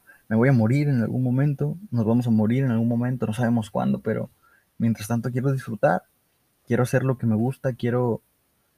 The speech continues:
quiero disfrutar mi momento, mi vida, mi presente, mientras exista. Y si me llego a lesionar, si me llega a pasar algo,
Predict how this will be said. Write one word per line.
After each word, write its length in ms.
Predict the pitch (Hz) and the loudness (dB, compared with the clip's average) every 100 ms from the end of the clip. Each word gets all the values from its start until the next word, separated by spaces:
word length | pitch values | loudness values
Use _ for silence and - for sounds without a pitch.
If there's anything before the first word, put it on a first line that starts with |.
| _ | _
quiero 200 | - 120 | -2 0
disfrutar 540 | 120 - 113 - 110 120 | 0 -4 -8 0 2 4
mi 120 | 120 | 4
momento, 460 | 117 101 120 123 120 | 4 2 0 0 0
mi 100 | 107 | 2
vida, 240 | 117 127 | 2 2
mi 100 | 123 | -2
presente, 680 | - 107 120 123 - 131 127 - | -4 -6 -4 -4 -4 -8 -10 -8
mientras 420 | 110 107 104 104 | -4 -4 -6 -10
exista. 520 | 101 - 127 - 143 _ _ _ _ _ _ _ | -10 -8 -10 -8 -12 _ _ _ _ _ _ _
Y 100 | 117 | -6
si 120 | 101 117 | 2 4
me 120 | 117 | 6
llego 180 | 131 143 | 6 2
a 40 | |
lesionar, 640 | 139 - 117 143 156 151 _ | 0 -2 0 2 0 -2 _
si 160 | - 113 | -8 -2
me 80 | 107 | 0
llega 200 | 120 123 | 2 0
a 40 | |
pasar 260 | 120 123 127 | 0 -2 0
algo, 320 | 131 135 131 | 0 -2 -4